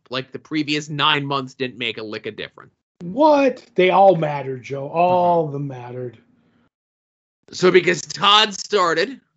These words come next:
Speaker 1: he
Speaker 2: Yep.
Speaker 1: has to guess what book I'm most looking forward to coming out this week.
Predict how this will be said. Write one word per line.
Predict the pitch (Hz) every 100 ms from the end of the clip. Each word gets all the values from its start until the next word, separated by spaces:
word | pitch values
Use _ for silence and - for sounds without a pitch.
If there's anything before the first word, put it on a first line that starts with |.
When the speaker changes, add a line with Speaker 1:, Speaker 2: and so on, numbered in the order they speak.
| _ _ _ _
Speaker 1:
he | _ - 151 214 247 214 202 196
Speaker 2:
Yep. | 190
Speaker 1:
has | 185 180
to | 190
guess | 170 165 170 -
what | 170 160
book | 156 165
I'm | - 185 240
most | 190 170
looking | 196 196
forward | 190 202
to | 202
coming | 185 233
out | 277 240
this | 202 151
week. | 135 95 -